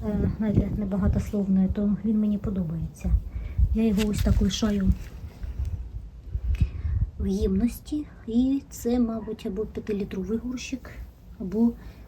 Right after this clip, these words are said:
сім з половиною. Ну, щось думаю, що п'яти. На таких, бачите, ось, дивіться. Лінійку сюди покладу. Бачите, ось такі гілки здоровенні,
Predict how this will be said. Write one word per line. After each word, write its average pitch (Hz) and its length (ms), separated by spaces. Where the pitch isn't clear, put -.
сім 214 200
з - 80
половиною. 190 800
Ну, 240 80
щось 233 200
думаю, 220 320
що 214 220
п'яти. 202 380
На 208 80
таких, 202 460
бачите, 196 460
ось, - 180
дивіться. 180 400
Лінійку 208 480
сюди - 300
покладу. 233 480
Бачите, 220 280
ось - 60
такі - 280
гілки 202 480
здоровенні, 214 520